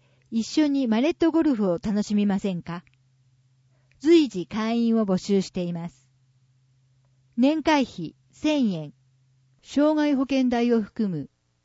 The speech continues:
八月以降は五百円となります。電話でお申し込みください。問い合わせ先、塩尻市マレットゴルフ協会青木さん。電話、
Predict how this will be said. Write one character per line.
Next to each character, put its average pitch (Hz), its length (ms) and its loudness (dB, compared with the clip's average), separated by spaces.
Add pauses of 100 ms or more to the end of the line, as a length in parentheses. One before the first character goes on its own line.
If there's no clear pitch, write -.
(800)
八 277 260 -6
月 349 240 0
以 320 100 0
降 196 280 0
は 156 240 -10
五 214 100 0
百 262 300 0
円 226 180 2
と 185 100 -6
な 170 140 -8
り 165 100 -14
ま 160 200 -12
す。 - 140 -20 (1120)
電 277 200 4
話 311 140 2
で 285 140 2
お 285 40 2
申 269 200 4
し - 60 -2
込 262 120 -2
み 233 140 0
く 226 80 -4
だ 208 120 -2
さ 196 200 -10
い。 156 100 -18 (1400)
問 311 200 4
い 320 60 4
合 320 60 4
わ 311 100 2
せ 294 140 -2
先、 247 500 -6 (560)
塩 330 180 8
尻 311 280 4
市 - 280 -8
マ 196 160 -2
レ 269 100 0
ッ - 40 -6
ト 294 160 -2
ゴ 277 100 0
ル 269 120 -2
フ 233 100 -18
協 247 240 0
会 160 340 -12
青 196 220 0
木 - 100 -18
さ 190 260 -6
ん。 175 120 -14 (720)
電 269 260 4
話、 247 260 0